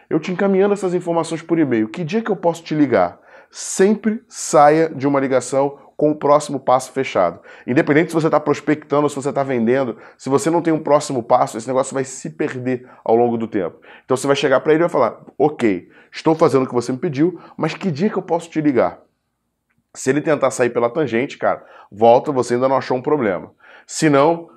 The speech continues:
fixa pelo menos uma data. "Não, tudo bem, eu entendo que você é uma pessoa muito ocupada, mas na próxima semana, mais ou menos nesse mesmo horário, será que a gente consegue falar rapidamente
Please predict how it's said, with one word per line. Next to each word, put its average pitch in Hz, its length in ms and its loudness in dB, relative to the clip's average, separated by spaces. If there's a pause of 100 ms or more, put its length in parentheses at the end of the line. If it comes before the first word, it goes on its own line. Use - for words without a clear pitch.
(200)
fixa 185 340 -2
pelo 165 200 2
menos 175 200 2
uma 180 160 2
data. 143 220 0
"Não, 202 160 2
tudo 196 160 -4
bem, 175 140 2
eu 156 60 2
entendo 180 220 -2
que 170 60 -12
você 151 180 -2
é 151 40 2
uma - 60 -8
pessoa 135 200 -4
muito 135 160 -6
ocupada, 151 320 2
mas 175 160 -4
na 220 80 -2
próxima 185 380 -2
semana, 143 420 0
mais 131 180 -2
ou 143 60 -4
menos 143 160 -2
nesse 139 220 -4
mesmo 131 260 0
horário, 120 300 4 (200)
será 170 220 2
que 170 60 -6
a 156 40 -4
gente 156 160 -4
consegue 139 300 -4
falar 127 280 4
rapidamente 123 640 0